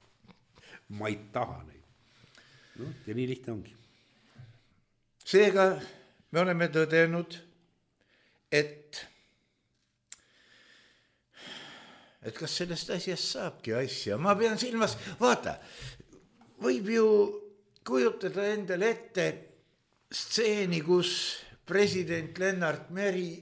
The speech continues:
Speaker 2: ütleb, et oma riik läheb väga kalliks maksma. Kui seda peaks näitama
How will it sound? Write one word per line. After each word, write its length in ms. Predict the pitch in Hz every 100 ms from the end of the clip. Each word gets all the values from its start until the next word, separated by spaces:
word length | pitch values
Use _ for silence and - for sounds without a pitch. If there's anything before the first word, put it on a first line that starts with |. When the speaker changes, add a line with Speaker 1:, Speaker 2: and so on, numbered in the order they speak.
| -
Speaker 2:
ütleb, 680 | 175 180 180 175 165 156 -
et 560 | - 170 175 - - - - _ - - - - - _ _ -
oma 360 | 208 226 220 175
riik 580 | 190 208 156 - - - - -
läheb 320 | 156 156 127 120
väga 420 | 185 196 175 151 -
kalliks 680 | 156 165 143 127 127 - 117
maksma. 640 | 147 147 - - 78 71 - _ _ _ _ _ _ _ _ _ _ _ _ _ _ _ _ _ _ _ _ _ 208
Kui 260 | 240 220 - - -
seda 320 | 220 214 202
peaks 360 | 214 202 202 - - - -
näitama 580 | 190 202 - 180 170